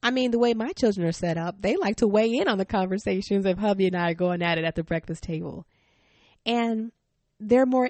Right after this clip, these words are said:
interested in the content versus the seemingly tense feelings that they're having when I get hype, hubby get hype,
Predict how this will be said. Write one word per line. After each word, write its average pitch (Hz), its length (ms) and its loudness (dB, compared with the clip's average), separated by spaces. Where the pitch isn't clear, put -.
interested 220 800 -2
in 202 120 -2
the 185 80 -2
content 202 840 -6
versus 190 600 -4
the 185 100 -6
seemingly 190 1200 -4
tense - 480 -10
feelings 214 520 -2
that 180 120 -4
they're 170 120 -4
having 156 500 -4
when 185 320 0
I 143 200 -6
get 180 220 -2
hype, 202 360 -4
hubby 165 320 -2
get 190 200 -2
hype, 196 400 -4